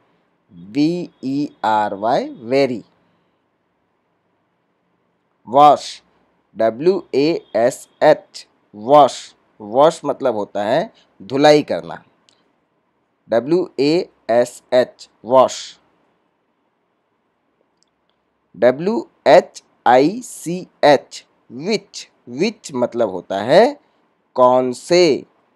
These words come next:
कौन सा या फिर जो। वाई, डब्ल्यूएचवाई, वाई, वाई मतलब क्यों या फिर किस लिए, डब्ल्यूएचवाई, वाई।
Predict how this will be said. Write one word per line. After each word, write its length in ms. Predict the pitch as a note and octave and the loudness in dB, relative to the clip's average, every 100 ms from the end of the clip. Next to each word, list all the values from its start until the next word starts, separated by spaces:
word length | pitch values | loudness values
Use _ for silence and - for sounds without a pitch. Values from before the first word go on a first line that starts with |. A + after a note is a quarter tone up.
| _ _ _ - | _ _ _ 2
कौन 360 | B2 B2 B2 | 4 4 0
सा 600 | A#2 - D#3+ E3 C#3+ - - _ _ | -8 2 8 10 8 4 -10 _ _
या 180 | G2 G#2+ | -6 -4
फिर 260 | - C#3+ - _ _ G#2 | -4 -6 -8 _ _ -20
जो। 520 | A2 D3 E3 G#2+ F2 _ _ _ _ _ _ _ _ _ _ _ _ _ _ _ | -4 2 2 2 -4 _ _ _ _ _ _ _ _ _ _ _ _ _ _ _
वाई, 400 | G2 A#2 C3+ G#2+ C#2 _ _ _ _ _ _ _ _ _ _ | 0 6 6 4 -2 _ _ _ _ _ _ _ _ _ _
डब्ल्यूएचवाई, 1300 | A2 A#2+ D#3 G#3+ - A2+ A#2+ - - G2 G2+ A2 D#3 G3 _ _ _ | -2 0 0 -2 -2 0 0 -2 -8 -6 -2 -2 -4 -10 _ _ _
वाई, 540 | G#2+ G#2+ C#3 C3 G#2 - _ _ _ _ _ _ _ - | -16 2 4 4 2 -4 _ _ _ _ _ _ _ -4
वाई 220 | A#2 C3+ | 0 2
मतलब 360 | A#2+ G2+ G#2 - - | 0 -4 -10 -10 -4
क्यों 320 | C#3+ G3 D#4 - _ _ _ _ | 0 0 0 -10 _ _ _ _
या 180 | F#2 G#2 | -10 -10
फिर 280 | - B3+ E4+ _ - | -8 -8 -8 _ -10
किस 220 | B2+ - | -10 -8
लिए, 560 | A#2 C3+ D#3 C#3 F2+ E2+ _ _ _ - | -6 2 4 4 0 -10 _ _ _ -8
डब्ल्यूएचवाई, 1200 | G#2+ A2+ E3 - - A#2+ C3+ - G2 G2+ C#3 D4 - _ _ - | -6 -2 -2 -2 0 -2 -2 -8 -6 -2 -2 -2 -10 _ _ -20
वाई। 520 | A2 B2+ B2+ A2 F2+ | -6 -2 0 -2 -6